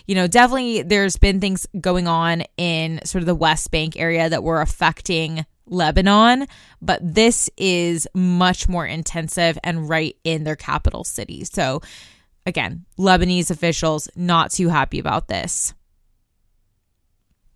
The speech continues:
Next up for today in our updates, I wanted to let you guys know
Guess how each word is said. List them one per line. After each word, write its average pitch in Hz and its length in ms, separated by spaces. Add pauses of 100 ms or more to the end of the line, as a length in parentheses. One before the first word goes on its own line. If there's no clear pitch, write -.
(960)
Next 226 340
up 220 160
for 202 120
today 185 420
in 180 80
our 175 140
updates, 175 580
I 180 100
wanted 185 300
to 247 100
let 202 160
you 190 80
guys 170 320
know 160 380